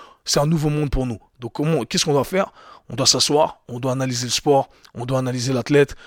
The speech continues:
Vraiment, on est beaucoup plus objectif et selon moi, c'est la meilleure façon de procéder. Donc si je devais donner un conseil comme ça, je prendrais un préparateur physique qui a la capacité de s'adapter, qui a un background athlétique quand même,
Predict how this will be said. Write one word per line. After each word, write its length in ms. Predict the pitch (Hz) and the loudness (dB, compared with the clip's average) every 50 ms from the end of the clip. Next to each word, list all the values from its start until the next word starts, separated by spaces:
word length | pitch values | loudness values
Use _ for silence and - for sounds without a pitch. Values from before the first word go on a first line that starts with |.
| - - - - 113 | -20 -20 -14 -6 -2
Vraiment, 340 | 123 127 135 139 151 151 - - - - - - | 0 2 2 2 0 -2 -4 -10 -20 -20 -14 -8
on 80 | - 127 | -6 -4
est 80 | 131 113 | -4 0
beaucoup 340 | 101 104 165 - - 170 | 4 4 4 4 2 0
plus 260 | 143 - 170 170 143 147 | 0 2 2 2 2 0
objectif 460 | 131 127 131 117 - 175 175 165 - | 0 -2 -2 -2 -2 -2 -2 -4 -4
et 60 | 147 | -4
selon 220 | 131 - 165 160 147 | -2 0 0 0 0
moi, 140 | 143 143 - | 0 0 0
c'est 100 | - 135 | 0 0
la 80 | 123 | -2
meilleure 240 | 127 131 135 131 - | -2 -2 -2 -2 -2
façon 240 | - 120 - 139 123 | -2 -4 -4 -4 -6
de 40 | - | -6
procéder. 360 | - 113 - 120 117 113 98 | -6 -4 -2 -2 -2 -4 -6
Donc 180 | 104 110 - | -8 -6 -2
si 120 | - 208 190 | 0 0 0
je 60 | 156 | 4
devais 320 | 147 185 180 160 175 175 | 6 6 6 6 6 4
donner 200 | 156 160 160 160 | 4 2 2 2
un 100 | 156 151 | 2 0
conseil 300 | 143 139 139 127 - 135 | 0 -2 -2 0 0 0
comme 120 | 143 131 123 | 0 -2 0
ça, 220 | - 151 143 131 - - - - - _ - | 0 0 0 0 -4 -10 -20 -20 -20 _ -14
je 120 | - - | -10 -6
prendrais 280 | - 143 139 135 147 143 | -4 -2 -2 0 0 0
un 80 | 131 | 0
préparateur 500 | - - 127 139 127 123 123 - 139 123 | 0 0 0 0 0 0 2 0 0 -2
physique 300 | - 135 131 135 143 127 | -2 -2 -4 -4 -4 -2
qui 80 | - 139 | 0 0
a 60 | 131 | 0
la 80 | 123 - | 0 0
capacité 400 | 139 123 127 123 - - 139 120 | -2 -4 -4 -2 -4 -4 -4 -4
de 40 | - | -4
s'adapter, 400 | 131 123 123 117 - 160 160 156 | -4 -4 -4 -4 0 0 0 0
qui 120 | - 147 | -2 -4
a 80 | 135 131 | -4 -2
un 80 | 127 | -2
background 580 | 120 131 131 127 127 123 131 151 143 135 127 - - | -2 0 -2 -2 -2 -2 0 2 2 2 2 -2 -6
athlétique 460 | 110 - - 147 131 - - 131 - | -8 -6 -4 -4 -4 -4 -4 -6 -6
quand 100 | - 127 | -6 -4
même, 200 | 127 131 147 151 | -4 -4 -4 -6